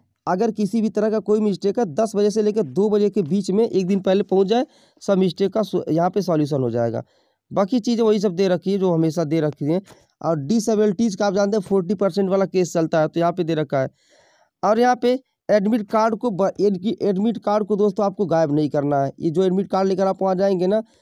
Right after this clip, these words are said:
उसको आपको गायब नहीं करना है, ध्यान में रखना। पॉइंट नंबर फ़ोर्टीन में इंपॉर्टेंट यहाँ लिखा है, candidate can view their individual answer, यानी कि जो आंसर किया गया दोस्तों,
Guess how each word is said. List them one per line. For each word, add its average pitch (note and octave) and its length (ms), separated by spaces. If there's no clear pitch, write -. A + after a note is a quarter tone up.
उसको G3+ 260
आपको G#3+ 200
गायब E3 300
नहीं F3 120
करना G3 240
है, A3 60
ध्यान E3 260
में F3+ 100
रखना। F#3+ 200
पॉइंट E3+ 260
नंबर F3 120
फ़ोर्टीन D3 400
में - 100
इंपॉर्टेंट G#3 500
यहाँ A3 100
लिखा F#3+ 320
है, A3 80
candidate B3 560
can B3 220
view B3 160
their A#3+ 200
individual A3+ 580
answer, F3 380
यानी A3 220
कि A#3 80
जो A3+ 100
आंसर G#3+ 520
किया A3+ 300
गया F#3 140
दोस्तों, E3+ 380